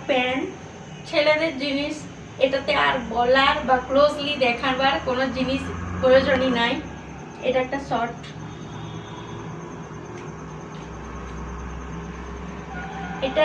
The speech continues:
একটা আমার বরেরই শার্ট,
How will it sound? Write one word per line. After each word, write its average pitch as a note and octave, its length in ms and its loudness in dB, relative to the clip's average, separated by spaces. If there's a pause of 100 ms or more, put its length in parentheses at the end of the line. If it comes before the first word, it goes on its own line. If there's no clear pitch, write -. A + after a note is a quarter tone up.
একটা D4 280 4 (460)
আমার D4 200 6 (100)
বরেরই D4 500 8 (2000)
শার্ট, C4 380 8